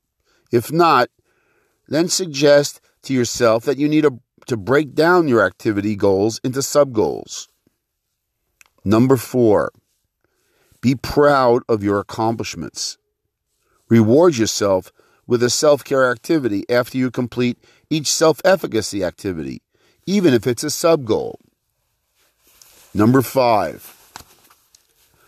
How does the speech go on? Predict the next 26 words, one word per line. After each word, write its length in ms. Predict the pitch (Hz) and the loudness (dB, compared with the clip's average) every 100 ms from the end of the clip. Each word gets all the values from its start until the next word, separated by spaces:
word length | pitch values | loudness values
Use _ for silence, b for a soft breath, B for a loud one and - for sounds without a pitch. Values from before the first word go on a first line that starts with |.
| _ - | _ -2
learn 440 | 110 127 143 156 - | 2 4 4 2 0
about 440 | 131 120 113 120 - | -2 2 2 2 -2
your 140 | 117 117 | -4 -4
pain. 600 | 127 117 110 82 - - _ _ _ _ _ _ _ _ _ _ _ _ _ | -2 -2 -2 -4 -10 -20 _ _ _ _ _ _ _ _ _ _ _ _ _
The 100 | 107 | 0
ability 460 | 104 113 170 185 185 | 0 4 4 4 2
to 120 | - | -2
f-, 260 | 131 - _ _ - | -6 -8 _ _ -4
learn 400 | 117 139 156 143 | -2 0 0 0
knowledge 680 | 147 151 87 90 110 - - _ _ _ _ | 2 2 0 -6 -8 -12 -14 _ _ _ _
helps 360 | 139 156 - | 0 0 -2
you 140 | 147 127 | -4 -2
to 100 | 113 | -2
be 140 | 117 | -4
more 260 | 117 127 139 | -2 -2 -2
in 60 | |
control 580 | 131 131 - 156 123 117 | -4 -6 -2 2 2 2
of 120 | 113 | 2
your 120 | 110 | 0
pain. 480 | 101 139 135 107 62 - _ _ _ _ _ _ _ | -2 -2 0 -2 -4 -14 _ _ _ _ _ _ _
There 120 | 101 | -4
is 100 | 107 | 0
always 360 | 120 151 170 151 | 2 4 4 2
more 220 | 156 156 | 0 2
to 80 | 147 | 2
learn, 440 | 143 135 101 64 | 2 2 0 -4